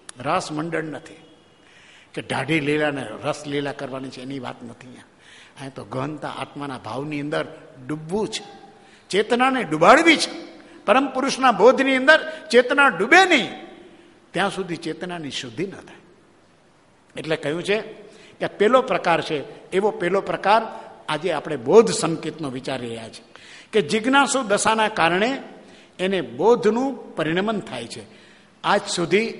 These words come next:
એની પાસે જગતના અભિપ્રાયથી પદાર્થનું જ્ઞાન હતું. જીવ જગતના અભિપ્રાયથી પદાર્થનો બોધ પામ્યો છે. આખા જગતનું નોલેજ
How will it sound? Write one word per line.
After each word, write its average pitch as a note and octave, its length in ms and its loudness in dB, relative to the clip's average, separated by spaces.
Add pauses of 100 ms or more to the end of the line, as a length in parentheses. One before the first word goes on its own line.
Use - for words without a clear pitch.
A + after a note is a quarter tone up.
(180)
એની F#3+ 180 -2
પાસે F#3 400 -2 (260)
જગતના F3+ 440 -4
અભિપ્રાયથી E3+ 1120 -4
પદાર્થનું D#3+ 600 -4
જ્ઞાન D3 320 -2
હતું. C#3 280 -6 (680)
જીવ A#3+ 540 0
જગતના F#3 520 -6
અભિપ્રાયથી E3+ 720 -4
પદાર્થનો D#3+ 680 -4
બોધ D3 320 -2
પામ્યો C#3+ 440 -8
છે. D3 260 -12
આખા F3 280 -6
જગતનું D#3 680 -6
નોલેજ F#3 420 0